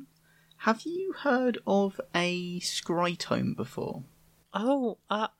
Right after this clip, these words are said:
Speaker 2: I, I have a Scrypad. S-, Scrytomes are, uh, uh, <clears throat> are a bit small for my hands.
Speaker 1: That's okay.
Speaker 2: But I'm a big fan of Trash Boy.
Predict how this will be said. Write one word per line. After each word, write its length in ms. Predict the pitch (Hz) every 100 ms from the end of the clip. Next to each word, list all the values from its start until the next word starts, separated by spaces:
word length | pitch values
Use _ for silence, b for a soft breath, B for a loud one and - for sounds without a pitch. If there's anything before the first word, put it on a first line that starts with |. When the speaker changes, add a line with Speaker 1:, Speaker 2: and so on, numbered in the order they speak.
| _ 175
Speaker 2:
I, 220 | 190 196 -
I 60 | 196
have 300 | 202 220 196
a 40 |
Scrypad. 680 | 185 - 190 190 185 156 151 -
S-, 240 | - - -
Scrytomes 840 | - - 196 190 190 180 175 160 151
are, 120 | 156 _ -
uh, 300 | 160 - 165 156 b b _ _ -
uh, 60 |
<clears throat> 240 | 190 196 175 151 _ _ _ -
are 120 | 160 165
a 40 |
bit 240 | 175 -
small 320 | - 180 170 175
for 160 | -
my 120 | 165 165
hands. 580 | 185 202 262 240 - - -
Speaker 1:
That's 240 | - -
okay. 320 | 254 - - - _ -
Speaker 2:
But 200 | 208 - -
I'm 220 | 175 175 175
a 40 | - _ _ -
big 260 | 175 175
fan 300 | - 170 165
of 140 | 165 -
Trash 360 | - 160 - -
Boy. 280 | 170 175